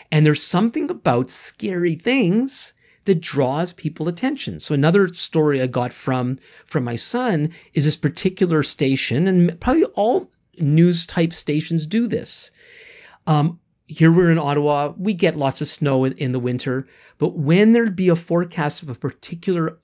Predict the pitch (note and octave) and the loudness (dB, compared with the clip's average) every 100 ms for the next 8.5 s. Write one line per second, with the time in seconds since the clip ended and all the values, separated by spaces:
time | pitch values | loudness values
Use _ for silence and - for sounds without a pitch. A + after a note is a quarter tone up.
0 | _ - B2 A2+ B2 F#3+ G3+ - - A3 | _ -8 -4 0 2 2 0 -6 0 2
1 | A3+ B3 - - F3 G3 G3+ A#3+ A#3+ C4 | 2 0 -6 -2 -2 0 0 0 2 0
2 | C4 _ _ _ _ - - _ D#3+ E3 | -2 _ _ _ _ -20 -20 _ 4 6
3 | D#3+ D3+ C3+ _ _ _ _ _ - D3+ | 6 4 -2 _ _ _ _ _ -2 2
4 | D3+ C#3+ A#2 _ _ _ - - E3 C3 | 4 2 -2 _ _ _ -14 2 2 4
5 | C#3 E3+ F3 E3+ D#3 C#3 - D#3+ D3 C#3+ | 4 4 2 -2 -2 -4 0 0 0 -2
6 | C3+ - _ _ - B2 B2 - - - | -4 -12 _ _ -6 -2 -2 -4 -10 -8
7 | A#2+ E3+ F#3 D#3+ C#3 B2+ A#2 - - A#2+ | 0 4 4 2 2 0 -4 -6 -4 -4
8 | - B2 A2 F#2 G#2+ | -2 -4 -6 -10 -18